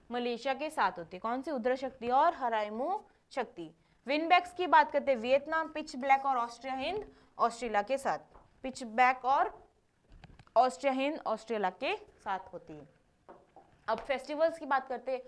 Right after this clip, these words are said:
Lusong festival Sikkim, Losa स्पुतिक Guster जो है कहाँ होता है? तो ये लद्दाख के अंदर होता है।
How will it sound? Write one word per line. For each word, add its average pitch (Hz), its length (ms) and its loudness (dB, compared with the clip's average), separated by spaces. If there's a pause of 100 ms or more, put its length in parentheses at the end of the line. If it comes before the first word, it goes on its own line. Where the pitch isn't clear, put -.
(300)
Lusong 311 520 4
festival 311 420 0
Sikkim, 302 520 -4 (640)
Losa 311 760 8
स्पुतिक 320 680 -6 (160)
Guster 285 600 -2
जो 220 220 -4
है 269 80 -4
कहाँ 269 220 2
होता 269 200 4
है? 285 100 4
तो 285 100 -8
ये 277 300 0
लद्दाख 220 440 2
के 247 100 -4
अंदर 226 280 -4
होता 277 280 0
है। 285 200 4